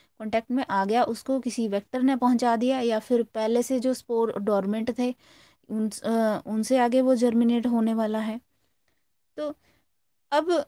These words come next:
आते हैं प्री पेनिट्रेशन फिनोमेना। पेनिट्रेशन से पहले क्या हो रहा है, that is attachment of,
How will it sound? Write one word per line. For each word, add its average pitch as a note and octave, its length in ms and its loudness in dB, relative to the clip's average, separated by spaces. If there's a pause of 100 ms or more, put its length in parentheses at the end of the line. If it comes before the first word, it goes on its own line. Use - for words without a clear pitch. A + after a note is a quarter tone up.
आते A#3 300 2
हैं C#4+ 240 2
प्री E4 360 2
पेनिट्रेशन C4+ 760 4
फिनोमेना। G3 640 0 (140)
पेनिट्रेशन C#4+ 460 0
से D#4 80 0
पहले B3+ 300 2
क्या A#3 140 0
हो F#3+ 140 -2
रहा E3 140 -4
है, F#3 160 -14 (1700)
that B3+ 180 -8
is - 100 -20
attachment C4 680 2
of, C4+ 200 4